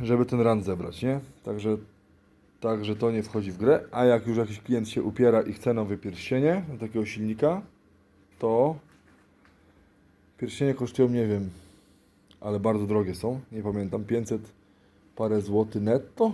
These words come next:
jakoś tak mniej więcej, bo nie pamiętam dokładnie, w serwisie, tylko serwis. Yy, tylko serwis.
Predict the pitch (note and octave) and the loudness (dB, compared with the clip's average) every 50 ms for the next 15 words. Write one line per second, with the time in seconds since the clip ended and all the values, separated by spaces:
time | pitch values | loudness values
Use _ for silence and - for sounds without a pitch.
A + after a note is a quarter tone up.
0 | - F3 D3 C#3+ - - C#3 B2 - - C3+ B2+ B2+ C#3+ D3 C#3+ C3+ D3+ D#3+ D3+ | 0 -2 0 0 0 0 -2 -4 -2 -2 -2 0 4 6 6 6 8 8 8 8
1 | C3+ A#2 - A2+ A2 G#2 G2+ - - - - - _ _ _ _ _ A2+ A#2 B2 | 6 4 2 2 2 2 0 -4 -10 -20 -20 -20 _ _ _ _ _ -4 -4 -2
2 | B2 - B2 B2+ C3+ B2+ A2 A2+ A2 A2 G#2+ A2 A2 A#2 D#3+ F#3 F3 - F3 D3+ | -2 0 0 0 0 0 0 -2 -4 -2 -2 -2 0 0 0 -2 -2 0 -2 0
3 | C3 A2+ G2+ - - G2 F#2 - _ - D3 - D#3 C3 - A#2 F#2+ F#2 G2+ A#2 | 0 0 -2 -2 -6 -10 -14 -12 _ -10 -6 -4 -4 -6 -4 -6 -8 -8 -8 -10
4 | B2+ - - - _ _ _ _ _ _ _ _ _ _ _ _ _ _ _ _ | -12 -14 -18 -20 _ _ _ _ _ _ _ _ _ _ _ _ _ _ _ _
5 | _ _ _ _ _ _ _ _ _ _ _ _ - - A2+ A2+ A2+ A2 A2+ A2+ | _ _ _ _ _ _ _ _ _ _ _ _ -8 -4 0 2 4 4 4 4
6 | A2+ A2+ A2+ A2 A2 A2 A2+ A2 G#2+ G#2 - - - - C3 B2 - - G#2 - | 6 6 6 6 6 6 4 4 0 -2 -8 -16 -10 -8 -8 -6 -6 -6 -6 0
7 | - B2+ C3 C3+ C3 D3 D#3 D3+ D3 - | 2 2 2 4 4 2 2 2 0 -6